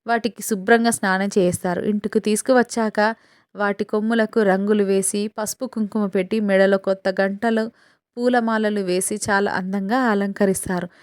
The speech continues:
వాటిని దేవుడిలా భావించి పూజ చేస్తారు. ఆ రోజు వాటికి స్పెషల్గా వండిన పొంగలి, చెరుకు గడలు, బెల్లం వంటివి తినిపిస్తారు. వాటికి ఏ పని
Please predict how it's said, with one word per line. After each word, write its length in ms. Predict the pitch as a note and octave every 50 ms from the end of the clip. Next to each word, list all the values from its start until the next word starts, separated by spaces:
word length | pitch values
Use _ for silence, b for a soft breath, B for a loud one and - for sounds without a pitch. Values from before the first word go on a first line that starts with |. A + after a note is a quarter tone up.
| b b b _
వాటిని 380 | G#3 G#3+ G#3+ A3 A3+ A3 A#3+ B3+
దేవుడిలా 600 | G#3+ F#3+ G#3+ G#3 A3 C4 B3+ C#4+ C#4+ C4+ C4+ C4
భావించి 580 | A#3+ A3 A3+ G#3+ G#3+ G#3 G#3+ G#3 G3 - - B3
పూజ 440 | - _ G#3 G#3 G3+ G#3+ G3+ -
చేస్తారు. 420 | G#3 F#3+ - - - F#3 F3+ F3 - _ -
ఆ 160 | - G3 G3
రోజు 440 | G3 G3+ G#3 A3+ A3+ A#3 B3+ C4 C#4 - _ _ _ _ _ _
వాటికి 380 | G3 G#3+ G#3+ G#3+ G#3+ G3+ G#3+ A3
స్పెషల్గా 640 | - - - G3 G#3 - - C4 C#4 C4 C#4 C4
వండిన 340 | A#3+ A#3 A3 A3 A3+ G#3+ G#3+
పొంగలి, 680 | G#3 - - G3+ G3+ G3+ G3+ G3+ G3+ G3+ G3+ G3+ G#3 b b b b b _ _ -
చెరుకు 320 | A#3 G#3+ G#3+ - G#3+ G#3+ G#3+
గడలు, 380 | G3+ G3+ G3+ G3 G3+ G#3 A3 b b b b _ G#3
బెల్లం 380 | G#3 G#3+ A3 A3 A3 G#3+ G#3
వంటివి 340 | G#3 G3+ G3 F3 G3+ G3 G#3+
తినిపిస్తారు. 640 | - G3+ F#3+ F#3+ F3+ F#3+ G3 F#3+ - G3+ F#3 F#3
వాటికి 380 | F3 F#3+ F#3+ G3 - G3+ - G3+
ఏ 220 | F3 C#3+ G3+ A#3+
పని 300 | C4 - B3+ B3+ A#3+ B3